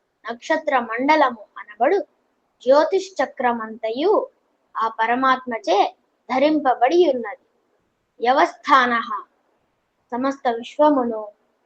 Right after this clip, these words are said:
కార్యములను తన యందే భుగింపజేయువాడు. సంస్థానః, స్థిర ఫల సమాప్తికి ఆశ్రయమైన వాడు. స్థానః, పరమపద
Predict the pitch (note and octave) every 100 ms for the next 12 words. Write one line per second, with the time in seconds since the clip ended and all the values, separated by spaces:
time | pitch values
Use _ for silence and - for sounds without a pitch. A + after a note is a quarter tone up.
0 | - C4+ D4+ E4 D4+ B3+ A3+ G#3 G3+ G3+
1 | _ _ _ _ A3 A3 A3 A3 A3+ C#4
2 | G4+ C#4+ - _ _ _ A#3+ A#3+ C4 C#4
3 | C4+ A#3+ A#3 D4 E4+ C4+ A3 G3+ _ _
4 | _ _ _ _ - D#4 F4 - D4 C4+
5 | A#3+ A#3 A3 F#3+ _ _ _ _ _ _
6 | - C#4 D#4+ E4 - C#4+ D4+ D4 B3 B3
7 | A#3+ - C4 C4 G4 - - _ _ _
8 | _ - A#3 B3 - B3+ B3 B3 C#4 F4
9 | D4 B3 G#3+ - _ _ _ _ _ _
10 | _ _ _ _ _ _ _ _ _ _
11 | _ _ - D#4 D4+ C4+ A#3+ - G#3+ F3
12 | _ _ _ _ - A#3+ B3+ C4+ C4 C4
13 | F4